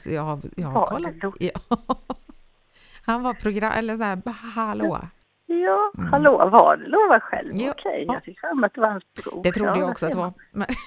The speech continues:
Speaker 1: <laughs>
Speaker 2: Ja.
Speaker 1: var det inte.
Speaker 2: Men vad var det med hans läppar? Det var någonting med hans läppar som du inte tyckte om.
Speaker 1: Nej, men de var väldigt stora. Jag kallade han för läppen, gjorde jag.
Speaker 2: Ja,
Speaker 1: Jag
Speaker 2: ja,
Speaker 1: tyckte han såg lite
Speaker 2: precis.
Speaker 1: otäck ut. Jag trodde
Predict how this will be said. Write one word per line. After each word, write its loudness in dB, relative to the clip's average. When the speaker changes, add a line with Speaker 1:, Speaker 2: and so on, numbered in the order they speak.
Speaker 1:
<laughs> -20
Speaker 2:
Ja. 6
Speaker 1:
var 12
det -6
inte. -8
Speaker 2:
Men 4
vad 4
var 6
det -2
med 2
hans 0
läppar? -2
Det -2
var 2
någonting -2
med -2
hans -4
läppar -2
som -8
du -4
inte -12
tyckte -10
om. -10
Speaker 1:
Nej, -4
men -4
de -2
var -4
väldigt -6
stora. -8
Jag -2
kallade 2
han 8
för 6
läppen, 2
gjorde -4
jag. -4
Speaker 2:
Ja, 12
Speaker 1:
Jag -2
Speaker 2:
ja, 0
Speaker 1:
tyckte 0
han 0
såg -2
lite -4
Speaker 2:
precis. 2
Speaker 1:
otäck -4
ut. 0
Jag -2
trodde -2